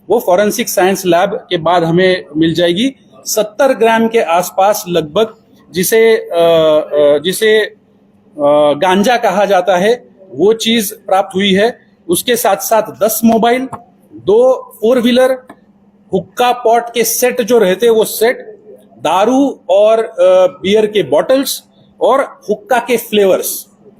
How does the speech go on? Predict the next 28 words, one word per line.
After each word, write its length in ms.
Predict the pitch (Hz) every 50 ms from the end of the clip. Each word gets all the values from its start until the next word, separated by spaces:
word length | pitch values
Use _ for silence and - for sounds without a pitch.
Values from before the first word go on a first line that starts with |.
| - _ _ _ -
इसमें 280 | 165 - - 220 214 214
से 280 | - 240 240 240 247 240 - - - - _ -
काफी 260 | 175 196 - 247 226
सारी 280 | - 233 220 220 240
चीजें 320 | 196 - 226 220 220 247 226
जो 120 | 233 233
है 140 | 208 214 240
वो 120 | 247 240
प्रतिबंध 520 | 233 240 233 226 - 240 226 262 254 247 226 226 - - - - 175
जिन 120 | 196 208 208
पे 140 | - 226
लगा 220 | 220 214 202 214 220
हुआ 240 | 214 190 196 214 233
है, 60 | 226
ऐसी 320 | 185 220 226 220 233 233
चीजें 340 | 180 - 196 185 185 151 117
हैं। 80 | 110 - _ _ _ _ _ _ -
ये 220 | 151 196 240 277
चीजें 320 | 269 - 233 226 214 254 233
वहां 240 | 185 165 165 170
से 160 | 175 - 233 214
हस्तगत 640 | - - - 165 160 - - 202 196 220 214 220 -
की 120 | 220 226
गई 200 | 226 226 226 220
है 400 | 202 220 240 247 247 - _ _ _ _ _ _ _ -
और 420 | - 196 226 247 262 233 - - -
इसका 420 | 180 - - - - 233 233 240
बाकायदा 800 | 226 - - 147 156 160 156 208 196 208 208 208 196 233 262 285